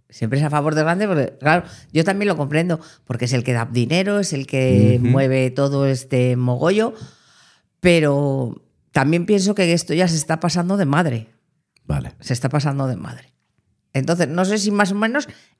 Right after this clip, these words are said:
Speaker 1: es eso.
Speaker 2: Sí, a ver, sí, más o menos. Pero ¿por qué quieren hacer esa liga? Aparte de, vale, por ganar más dinero, pero ¿por
Speaker 1: Sí.
Speaker 2: qué? ¿Por
Speaker 1: Porque no
Speaker 2: qué?
Speaker 1: quieren, no,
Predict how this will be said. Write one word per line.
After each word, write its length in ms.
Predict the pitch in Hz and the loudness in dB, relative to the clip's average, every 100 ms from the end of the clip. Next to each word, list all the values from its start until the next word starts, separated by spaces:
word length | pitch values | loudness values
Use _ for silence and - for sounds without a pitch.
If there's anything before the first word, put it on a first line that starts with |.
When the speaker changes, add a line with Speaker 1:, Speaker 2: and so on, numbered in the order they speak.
| - | 0
Speaker 1:
es 200 | 175 123 | 0 2
eso. 380 | 113 123 107 - _ _ _ _ _ _ _ _ _ _ _ | -2 -4 -6 -10 _ _ _ _ _ _ _ _ _ _ _
Speaker 2:
Sí, 360 | - - 190 190 | -2 4 6 6
a 100 | 87 | 4
ver, 200 | 104 90 | 4 4
sí, 240 | - 92 73 - _ - | 2 0 -2 -8 _ -2
más 280 | 104 101 | 2 2
o 60 | 101 | 2
menos. 460 | 82 73 69 - _ _ _ | 0 -4 -8 -14 _ _ _
Pero 200 | 110 113 | 2 4
¿por 180 | 117 107 | 2 2
qué 200 | 131 123 | 0 -2
quieren 480 | 113 92 85 80 - _ | -2 -2 -4 -8 -16 _
hacer 320 | 90 - 85 | -8 -2 -2
esa 180 | 78 80 | -2 -4
liga? 240 | 73 67 64 | -4 -6 -6
Aparte 380 | 78 95 92 98 | 0 2 2 0
de, 220 | 87 85 80 87 - _ _ | 0 -2 -8 -16 -18 _ _
vale, 280 | 80 87 69 | -10 -8 -8
por 200 | - 78 | -8 -4
ganar 260 | 78 92 95 | -2 0 0
más 160 | 101 90 | 0 0
dinero, 260 | 92 82 | 0 0
pero 180 | 76 85 | -2 -2
¿por 200 | 87 85 | -2 -2
Speaker 1:
Sí. 100 | 78 | -4
Speaker 2:
qué? 280 | - 113 104 - - _ _ _ _ _ _ _ | -2 0 0 -6 -20 _ _ _ _ _ _ _
¿Por 120 | 101 | 2
Speaker 1:
Porque 240 | - 190 214 | 2 4 4
no 80 | - | 4
Speaker 2:
qué? 60 | |
Speaker 1:
quieren, 300 | - 339 330 | 4 2 0
no, 140 | 262 | 0